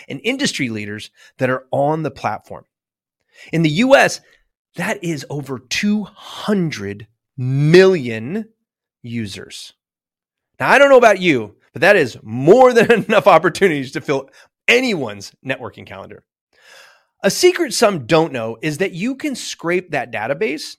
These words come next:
to use on other platforms for targeting. I use this when we're looking, uh, to be everywhere for a select few people.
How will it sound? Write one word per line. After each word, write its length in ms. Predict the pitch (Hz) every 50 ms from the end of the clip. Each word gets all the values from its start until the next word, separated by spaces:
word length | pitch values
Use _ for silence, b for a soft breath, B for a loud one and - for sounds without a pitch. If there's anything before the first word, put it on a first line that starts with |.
| _
to 160 | - - 165 139
use 360 | 123 135 175 190 196 165 190
on 160 | 175 156 151 _
other 220 | - 160 160 156 -
platforms 520 | - - 160 143 - _ - 117 110 110
for 120 | - 123
targeting. 480 | - 165 180 202 - 151 - - - _ _ _ _ _ _ _ _ _ _ _ _ _ _ _ _
I 140 | 151 185 226
use 340 | 233 220 208 185 147 123
this 320 | 135 139 139 139 - - - -
when 240 | 131 139 151 147 147
we're 220 | 143 151 165 160 147
looking, 500 | 160 175 170 - 180 170 170 170 170 - - _
uh, 160 | 156 143 143 139
to 160 | - 170 135
be 260 | 123 170 170 175 - -
everywhere 520 | 151 160 156 175 170 160 156 143 139 139 -
for 220 | - 135 139 139 -
a 100 | 131 123
select 400 | - - - 147 135 131 127 - _
few 140 | 156 156
people. 460 | 147 - - 233 226 - 113 - _